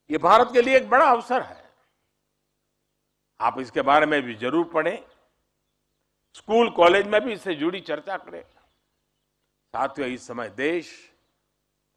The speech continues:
अपनी विरासत पर गर्व और गुलामी की मानसिकता से मुक्ति के संकल्प लेकर आगे बढ़ रहा है। ये संकल्प भी देश के युवाओं के लिए एक जिम्मेदारी है।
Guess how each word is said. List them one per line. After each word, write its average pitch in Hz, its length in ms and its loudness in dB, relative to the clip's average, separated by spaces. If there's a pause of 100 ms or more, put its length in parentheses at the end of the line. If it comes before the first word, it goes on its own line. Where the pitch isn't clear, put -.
(140)
अपनी 135 280 -8
विरासत 131 600 -6
पर 113 100 -12
गर्व 147 340 -2 (1400)
और 147 160 0
गुलामी 185 380 4
की 196 160 -2
मानसिकता 185 640 -2
से 156 140 -4
मुक्ति 175 340 -8
के 160 140 -10
संकल्प 156 500 -8
लेकर 143 320 -6
आगे 120 260 -4
बढ़ 98 140 -12
रहा 95 280 -20
है। - 120 -20 (1160)
ये 170 140 0
संकल्प 202 460 0
भी 208 400 -6 (1200)
देश 175 280 0
के 151 120 -6
युवाओं 165 300 4
के 160 100 -4
लिए 147 140 -4
एक 131 120 -8
जिम्मेदारी 131 580 -4
है। - 240 -20